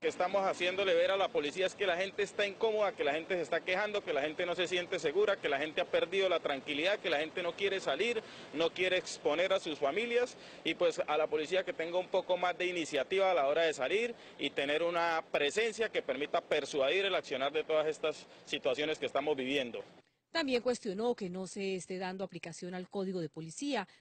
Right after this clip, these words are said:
Speaker 2: cuya herramienta fue solicitada para atender delitos menores.
Speaker 1: Porque no había un código que estableciera sanciones para delitos menores,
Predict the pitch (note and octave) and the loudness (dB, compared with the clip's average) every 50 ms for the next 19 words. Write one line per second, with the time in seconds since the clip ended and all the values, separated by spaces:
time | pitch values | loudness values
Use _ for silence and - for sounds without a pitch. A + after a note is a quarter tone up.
0 | _ _ E3 D#3+ D#3 D#3 D#3 D3+ D3 D3+ E3 F3 F3+ F#3 F3 G3+ G3 F#3 _ - | _ _ -16 -12 -10 -10 -10 -10 -10 -10 -8 -8 -8 -8 -6 -6 -6 -6 _ -6
1 | A3 G3+ - A3 G3+ F#3 E3+ - F3 - - F#3 F3+ F3+ F#3+ G3 G3 - _ - | -6 -6 -6 -6 -8 -8 -10 -12 -12 -8 -6 -4 -4 -2 -2 -4 -6 -6 _ -8
2 | F#3 E3+ E3+ E3+ D#3 D3 D3+ D#3 - - D#3 D#3 D#3+ F3+ A3 B3 C#4+ C4+ - _ | -6 -6 -6 -8 -8 -8 -10 -12 -12 -14 -16 -12 -8 -6 -4 -4 -4 -6 -10 _
3 | _ _ _ _ - C#3 B2+ C3+ C#3 C3+ - F#3 G3 A#3 C4 B3+ G3+ D#3 C3 B2 | _ _ _ _ -18 -16 -14 -14 -12 -10 -8 -8 -6 -6 -6 -4 -4 -6 -6 -8
4 | B2+ C3 D3 D3 - - - - _ _ - - - - D#3+ C#3+ - - D3 D3+ | -10 -12 -14 -14 -16 -18 -20 -20 _ _ -20 -8 -2 -2 -2 0 0 -2 -2 0
5 | D#3 E3 F3 F3+ F#3 F#3 F#3 - - G3+ G3 G3 F#3+ F3+ E3+ D#3 - C#3 - - | 2 2 2 2 2 0 0 0 0 2 2 2 2 2 0 0 0 -2 -2 0
6 | C#3+ C3+ C3+ C3 B2+ D#3+ E3 F#3 F3+ F3+ D3 C3 D3 D#3 E3+ F3+ E3+ - D#3+ C#3 | 0 2 0 0 0 0 2 2 2 0 0 0 0 0 -2 0 0 0 2 4
7 | C3 C3+ C3+ D#3 D#3 - F#3+ E3+ F3 D#3 D3 G3 A#3+ A#3+ G3+ D3 B2 - | 4 2 2 0 0 0 -2 -2 0 -2 0 2 2 2 2 0 -2 -4